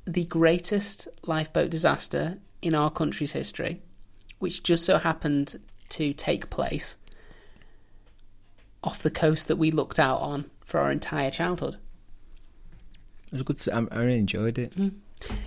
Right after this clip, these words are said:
Speaker 1: If you want to, you can go and see, um, in,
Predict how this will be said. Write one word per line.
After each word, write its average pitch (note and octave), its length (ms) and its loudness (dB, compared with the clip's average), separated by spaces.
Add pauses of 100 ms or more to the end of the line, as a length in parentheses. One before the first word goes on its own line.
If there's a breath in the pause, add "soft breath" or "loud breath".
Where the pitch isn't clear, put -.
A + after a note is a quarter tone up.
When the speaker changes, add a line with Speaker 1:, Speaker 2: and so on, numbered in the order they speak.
(160 loud breath)
Speaker 1:
If - 180 -2
you F#3 80 2
want D#3 260 4
to, F3 120 4
you G3+ 180 4
can D#3+ 160 6
go C#3+ 140 6
and D3 100 2
see, C#3 420 2 (100)
um, C#3 420 -4 (1040)
in, C#3 460 8